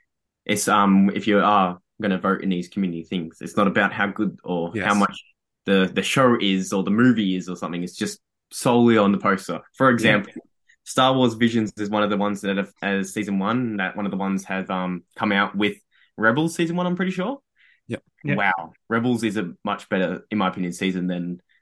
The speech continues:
Speaker 1: Visions, but that poster is so bad. <laughs>
Speaker 2: Yeah.
Speaker 1: I think,
Speaker 2: Exactly.
Speaker 1: I, I believe personally I would go Visions. Thus, poster wins that, that kind of thing. So, yeah, make sure it's not off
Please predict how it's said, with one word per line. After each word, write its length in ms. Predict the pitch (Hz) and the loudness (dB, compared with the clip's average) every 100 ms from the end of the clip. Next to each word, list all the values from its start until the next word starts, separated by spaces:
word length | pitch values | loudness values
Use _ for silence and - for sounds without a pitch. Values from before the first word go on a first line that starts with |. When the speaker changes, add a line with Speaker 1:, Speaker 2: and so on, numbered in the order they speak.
| _ | _
Speaker 1:
Visions, 300 | 117 113 98 | 2 4 2
but 180 | 98 - | 0 0
that 160 | 117 - | -2 0
poster 380 | 107 101 101 | -2 0 -6
is 140 | 82 - | -8 -4
so 180 | 110 104 | 0 2
bad. 300 | 98 92 - | 0 -2 -8
<laughs> 60 | _ _ _ | _ _ _
Speaker 2:
Yeah. 220 | 110 92 - _ _ _ | -2 -2 -6 _ _ _
Speaker 1:
I 100 | 117 | -2
think, 220 | 117 123 | 2 2
Speaker 2:
Exactly. 240 | 107 113 - 95 | 4 -2 -2 0
Speaker 1:
I, 100 | 107 | 0
I 20 | |
believe 400 | 117 123 117 110 | 0 2 2 2
personally 600 | - 107 107 - 104 101 | 0 0 0 -4 -4 -4
I 140 | 101 98 | -2 -4
would 280 | 92 95 80 | -2 -6 -6
go 320 | 95 92 92 | -4 -2 -4
Visions. 560 | 92 135 123 - - - _ - _ | -2 -2 -2 -6 -14 -20 _ -20 _
Thus, 380 | 107 98 - - _ _ _ _ | -4 -4 -10 -20 _ _ _ _
poster 260 | - 98 - | -4 -2 -2
wins 220 | 92 90 | 0 0
that, 180 | 90 80 _ - | 0 -4 _ -6
that 220 | 87 - | -6 -4
kind 160 | 98 82 | -8 -6
of 60 | |
thing. 220 | - 82 82 | -6 -8 -6
So, 120 | - | -4
yeah, 180 | 87 82 | -4 0
make 200 | 92 113 | 0 0
sure 200 | - 113 | 2 2
it's 140 | 101 - | 2 0
not 220 | 104 - | -2 0
off 220 | 202 - | -4 -6